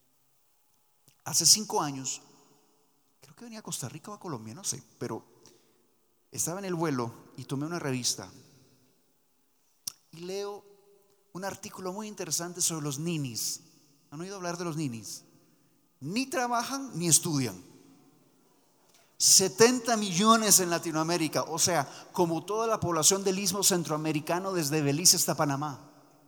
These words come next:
Ni trabajan ni estudian. Y yo me quedé meditando ahí en ese vuelo. Y yo, Señor amado,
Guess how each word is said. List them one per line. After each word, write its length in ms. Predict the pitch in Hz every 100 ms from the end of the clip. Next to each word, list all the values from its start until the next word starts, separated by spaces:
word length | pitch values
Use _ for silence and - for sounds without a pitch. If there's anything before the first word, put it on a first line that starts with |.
| _ _ _ _ _ _ _ _ _ _ _ _ _ _ _ _ _ _ _ _ _ _ _
Ni 240 | 151 170 220
trabajan 580 | 240 202 151 135 143
ni 100 | 151
estudian. 480 | 147 - 131 107 92 90 - - - _ _ _ _
Y 60 | 139
yo 100 | 156
me 120 | 202
quedé 240 | - 180
meditando 560 | 180 165 151 165 170 170
ahí 140 | 160
en 100 | 160
ese 160 | 160 165
vuelo. 400 | 147 139 135 131 - - - - _ _ _ _ _ _ _ _ _ _ _ _
Y 80 | 127
yo, 80 | 117
Señor 340 | 123 120 135
amado, 420 | 139 135 104 92